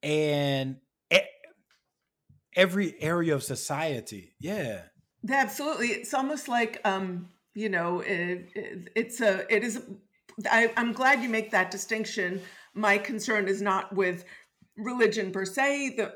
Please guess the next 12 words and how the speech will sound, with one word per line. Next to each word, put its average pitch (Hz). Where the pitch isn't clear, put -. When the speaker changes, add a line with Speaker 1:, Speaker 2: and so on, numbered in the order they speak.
Speaker 2:
you 214
know, 190
it's 208
really 233
about 190
with 214
the 208
political 226
actions 185
of, 185
um, 175
different 247